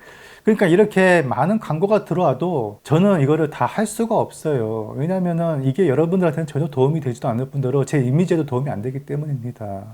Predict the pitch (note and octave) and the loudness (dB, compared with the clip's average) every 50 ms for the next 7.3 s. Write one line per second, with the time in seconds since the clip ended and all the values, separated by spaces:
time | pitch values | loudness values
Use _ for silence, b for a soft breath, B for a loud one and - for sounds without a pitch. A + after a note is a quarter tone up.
0 | - - - B2+ B2+ D3 D#3 D#3 D3+ C#3 C#3 C#3 C#3+ C#3+ C#3+ A#2 B2 B2 C3+ C3+ | -14 -4 -2 -2 0 0 0 0 2 0 2 2 2 0 0 -2 -2 -2 -2 -2
1 | A#2+ A2 A#2 C#3 D3 C#3 A#2 G2+ F#2+ - _ - - D#3 D#3+ F3+ F3 - - - | -2 -2 -4 -2 -4 -4 -4 -6 -8 -12 _ -4 2 4 4 4 2 -2 -12 -18
2 | - - - G#3 G3+ G3+ F#3 D#3+ D3 C3 A2+ - - C3+ A#2 G#2+ A#2 C#3 D3+ D#3 | -12 -4 -2 0 0 0 0 0 -2 -4 -4 -6 -8 -6 -4 -2 -2 -2 -2 -2
3 | C#3 A2+ G#2 G#2 - - C#3 C3+ B2+ A2+ G#2 G#2 A2 A2+ C3 D3+ F3+ F#3 - _ | -2 -4 -6 -6 -8 -6 -4 -4 -4 -4 -4 -4 -2 -2 -2 -2 -2 -6 -10 _
4 | - - D3+ D#3+ G3+ A#3 A3+ - - F3+ E3 D#3+ C3 A2+ - - C#3 C3 A#2 A2 | -2 2 6 8 8 8 6 4 0 -2 -2 -2 -4 -6 -6 -6 -4 -4 -4 -4
5 | G#2+ - G#2 G#2 - A2+ A2+ B2 D3+ F3 F#3+ - _ - - D#3+ F3 G3+ A3+ A3+ | -6 -8 -10 -6 -4 -4 -2 -2 -2 -4 -6 -8 _ -2 2 6 8 8 8 8
6 | - - G3+ G3+ G3 D#3+ B2+ B2+ C#3+ D3+ D3 A#2 A2 - - - E3 C#3 C#3 F3+ | 6 4 4 4 6 4 4 2 2 0 0 -2 -4 -4 0 2 2 4 4 4
7 | G3 D#3+ A2 F#2 G2 | 2 2 0 -2 -6